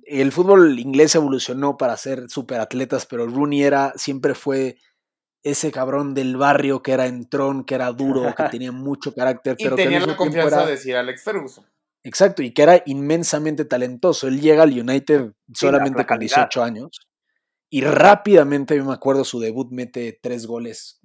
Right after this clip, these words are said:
Speaker 1: no sé si en Champions. Eh, se voló la barda Rooney cuando, cuando llegó al United. Era, o sea, fue hecho para jugar en ese equipo, o sea, creado para ser del United. Ganó,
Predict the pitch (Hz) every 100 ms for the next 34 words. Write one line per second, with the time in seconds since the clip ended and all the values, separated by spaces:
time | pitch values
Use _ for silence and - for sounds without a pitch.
0 | 101 120 120 113 123 - 101 95 127 123
1 | 104 101 120 - _ _ _ _ - 120
2 | 120 117 110 - _ _ _ - - 131
3 | 131 147 147 131 135 127 117 127 117 -
4 | 107 98 92 92 113 104 107 110 107 104
5 | 101 - 107 120 131 131 - 127 117 110
6 | - 143 147 147 _ _ _ - _ _
7 | - 170 - - 160 170 - 131 127 -
8 | 120 131 127 123 120 113 113 123 135 123
9 | - 139 135 143 147 139 110 98 117 110
10 | 107 110 120 - 107 - 123 131 135 135